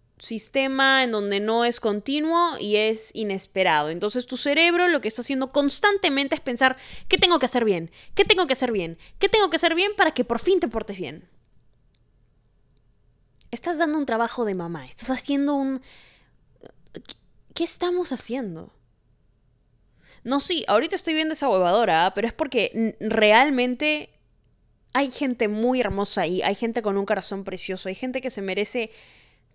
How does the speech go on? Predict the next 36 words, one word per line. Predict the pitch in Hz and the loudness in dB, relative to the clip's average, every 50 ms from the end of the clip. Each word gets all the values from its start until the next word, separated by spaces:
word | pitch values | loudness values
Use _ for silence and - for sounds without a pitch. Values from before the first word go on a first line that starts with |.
| _ - | _ 2
todo. | - 247 226 202 180 151 - - - | 4 4 4 4 0 -2 -2 -4 -2
Y | 220 226 | 0 2
no | 233 247 262 | 2 2 2
solo | 254 277 269 262 240 | 2 2 2 2 2
lo | 220 | 2
estoy | 220 - - 254 233 | 0 -2 -4 -4 -4
diciendo | 220 226 - - 240 240 247 233 | -4 -6 -4 -4 -4 -4 -4 -4
porque, | 240 262 - - | -6 -8 -6 -2
"Ay, | - 349 359 359 | -2 0 0 -2
sí, | - - 330 | -2 -2 -2
bebé, | 311 320 285 285 285 | 0 0 0 -2 -4
te | - 285 | -4 -4
mereces | 269 247 233 254 262 294 277 - | -2 -2 -2 -4 -4 -6 -4 -4
el | 269 226 | -4 -4
mu-". | - | -2
No, | 226 233 226 196 - | 0 0 0 0 0
no, | 156 196 185 - - | -2 -4 -4 -4 -4
realmente | - - 208 214 214 226 240 254 254 247 254 247 247 240 214 | -6 0 4 6 6 8 6 4 4 2 0 0 0 -4 -6
te | - 196 | -4 -4
mereces | 190 190 185 214 202 214 214 - - | -4 -2 -2 -2 -4 -4 -8 -10 -6
todo | - 214 208 202 196 | -4 -4 -2 -2 -2
y | 180 165 | -4 -6
estás | 180 - - 226 220 - | -8 -8 -6 -6 -6 -6
conformándote | - - 247 226 - - 180 170 180 175 180 185 185 175 - - | -4 -4 -4 -4 -4 -8 -8 -6 -6 -6 -6 -8 -10 -12 -14 -16
con | - - 160 160 | -16 -16 -16 -16
migajas. | 147 151 165 175 170 165 - - - _ - - - - - _ _ _ _ _ _ _ _ _ _ _ _ _ _ _ _ _ _ _ _ _ _ _ _ _ _ _ - - - _ | -16 -16 -14 -14 -14 -14 -16 -18 -20 _ -18 -18 -18 -18 -20 _ _ _ _ _ _ _ _ _ _ _ _ _ _ _ _ _ _ _ _ _ _ _ _ _ _ _ -20 -20 -20 _
Y | - 226 | -8 -8
estás | 220 - 247 233 | -6 -4 -6 -6
conformándote | - - 254 - 233 208 208 214 226 240 233 226 | -4 -4 -4 -2 -2 -2 -2 -2 -4 -4 -4 -4
con | - 190 190 | -6 -6 -4
una | 202 208 | -4 -6
persona | - 196 - - 202 202 | -6 -8 -8 -8 -8 -8
que | 202 202 | -6 -6
no | 185 | -8
es | 190 - | -8 -6
capaz | - 202 208 202 339 - - | -6 -4 -2 -2 -2 -2 -6